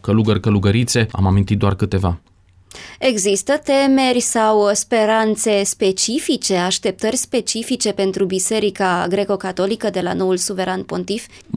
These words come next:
Speaker 1: Noi ne declarăm foarte mulțumiți cu ceea ce am putut trăi în acest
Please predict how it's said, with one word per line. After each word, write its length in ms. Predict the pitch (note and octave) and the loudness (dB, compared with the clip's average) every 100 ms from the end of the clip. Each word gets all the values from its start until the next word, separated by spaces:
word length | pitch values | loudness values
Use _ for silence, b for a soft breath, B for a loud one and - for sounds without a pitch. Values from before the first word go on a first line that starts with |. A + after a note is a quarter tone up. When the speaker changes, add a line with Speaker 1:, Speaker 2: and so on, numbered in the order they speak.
| - | 0
Speaker 1:
Noi 640 | C#3 C3+ E3 A#3+ D4 - - | 4 6 6 6 4 0 -8
ne 380 | - D3 D#3 D#3 | -2 2 4 4
declarăm 460 | D3+ D3 D#3 E3 | 2 2 2 2
foarte 320 | D#3 E3 D#3+ C#3+ | 2 2 2 2
mulțumiți 500 | C#3 C3+ C#3+ D3 - | 2 2 2 2 0
cu 100 | C3+ | 0
ceea 240 | C#3+ C3 | 2 0
ce 280 | - C3 B2 | 2 0 2
am 140 | A#2+ A2+ | 2 2
putut 300 | B2 C3+ B2 | 2 0 0
trăi 520 | A#2+ A#2+ B2 A#2+ A#2 - | 2 2 2 0 0 -4
în 300 | - A#2 A#2 | 0 4 4
acest 520 | A2 - A#2+ - | 2 2 0 0